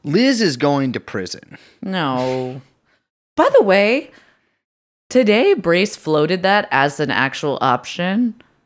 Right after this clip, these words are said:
Speaker 1: For what?
Speaker 2: 'Cause we were like, "Okay, so, okay, let's just get to the episode."
Speaker 1: Yeah.
Speaker 2: Guys,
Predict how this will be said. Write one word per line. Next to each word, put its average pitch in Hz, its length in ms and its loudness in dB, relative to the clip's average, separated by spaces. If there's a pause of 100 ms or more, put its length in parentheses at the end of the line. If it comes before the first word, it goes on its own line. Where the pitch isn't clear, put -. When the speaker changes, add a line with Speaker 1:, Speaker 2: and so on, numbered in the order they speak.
(360)
Speaker 1:
For 139 100 -2
what? 123 320 -4 (260)
Speaker 2:
'Cause 208 180 2
we 226 100 2
were 226 100 4
like, 220 220 2
"Okay, 220 240 2
so, 190 340 0 (320)
okay, 131 400 -4
let's - 160 -8
just - 140 -12
get 110 140 -6
to - 60 -20
the 101 100 -8
episode." - 380 -2
Speaker 1:
Yeah. - 20 -16 (280)
Speaker 2:
Guys, 185 480 0